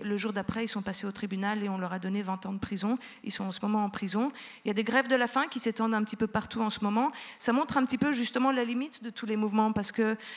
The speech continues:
euh, les avocats se font traîner dans, euh, les palais de justice, les universitaires qui se font licencier ne peuvent plus, le jour d'après, même aller chercher leurs livres à l'université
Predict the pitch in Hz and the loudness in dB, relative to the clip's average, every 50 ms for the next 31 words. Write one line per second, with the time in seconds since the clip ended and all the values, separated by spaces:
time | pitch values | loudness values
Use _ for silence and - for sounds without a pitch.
0 | - - - 214 214 220 214 208 190 - 71 64 - - - - - - - - | -12 -2 2 4 6 6 6 4 2 0 -4 -6 -10 -12 -14 -16 -16 -12 -2 2
1 | 226 240 233 233 247 233 269 - 311 302 - - 247 247 233 - - 226 226 226 | 4 4 6 6 4 4 4 2 2 2 2 0 0 -2 -2 0 0 2 2 2
2 | 233 226 214 220 214 214 214 208 202 - - 208 196 196 190 196 196 196 202 208 | 2 2 2 2 2 2 2 0 0 0 0 0 0 0 0 -2 -2 -2 -2 -2
3 | 202 214 208 214 214 196 190 196 190 - - 240 285 285 - - - - - - | 0 0 0 0 -2 -2 -2 -4 -2 0 0 0 0 0 -2 -2 -6 -12 -14 -6
4 | - - 226 214 240 254 254 262 262 262 - 254 - 269 277 - 277 - - - | -2 0 0 2 2 2 2 2 2 0 -2 0 0 0 0 0 -2 -2 -2 0
5 | 240 233 214 214 - 233 220 - - 262 262 240 220 220 214 - - - - - | 0 0 2 2 0 0 0 0 0 2 2 2 0 -2 -4 -6 -8 -6 -2 2
6 | 254 262 277 277 - - - - - 220 214 220 247 240 226 220 - - 269 277 | 2 2 2 2 -2 -12 -8 0 2 2 2 2 2 2 2 2 2 2 2 2
7 | 262 240 226 220 - 208 214 214 - 220 208 - 226 214 214 208 202 202 190 220 | 2 2 2 2 0 0 0 0 0 0 -2 -2 -2 0 0 0 -2 0 0 0
8 | 262 262 254 214 202 208 208 196 208 202 - - 220 202 - 226 240 294 | 0 0 0 -2 0 0 -2 0 -2 -2 -2 -2 -4 -2 0 0 0 0